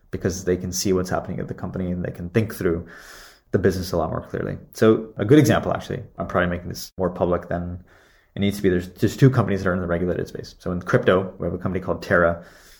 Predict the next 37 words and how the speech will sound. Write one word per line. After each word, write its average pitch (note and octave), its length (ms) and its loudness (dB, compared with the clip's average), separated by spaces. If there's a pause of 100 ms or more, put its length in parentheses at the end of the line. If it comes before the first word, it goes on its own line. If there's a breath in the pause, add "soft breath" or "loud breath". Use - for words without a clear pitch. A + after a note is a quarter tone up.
(140 loud breath)
is G2 480 6 (240 soft breath)
you A#2 160 6
are D3+ 80 10
building A2 640 4
an G2 180 -6
ecosystem A2 580 -2
and F#2 120 -2
an F2+ 100 -4
economy. - 400 -6 (260)
So F2 500 0 (360 soft breath)
these F#2+ 180 0
reports F2+ 480 0
really F2+ 180 -2
matter. F2 460 0
And C#3 340 0
the A2 180 -2
co-investors A2+ 640 0
around F#2+ 200 -2
the F#2+ 80 -10
table G2 360 -2
could G2 180 -2
be F2+ 300 -4 (300 soft breath)
application - 420 -2
developers, - 480 -2
other F#2 180 -2
folks F2+ 280 -4
that F#2 60 -2
are F2 40 0
thinking F2+ 220 -6
about F2 220 -4
moving F#2 240 -6
from F2 160 -6
Web E2+ 180 -2
two F#2+ 140 -2
to F2+ 60 -2
Web F#2 200 -2
three, G2 280 -6